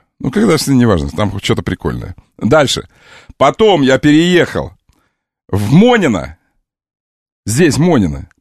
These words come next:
Потом переехал в Савослейку. Потом в Комсомольск-на-Амуре, где мы постоянно тусили в сопках.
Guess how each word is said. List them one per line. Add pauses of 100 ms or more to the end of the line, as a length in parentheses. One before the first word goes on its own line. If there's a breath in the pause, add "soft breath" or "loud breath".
Потом
переехал
в
Савослейку. (1120)
Потом
в
Комсомольск-на-Амуре,
где
мы
постоянно
тусили
в
сопках.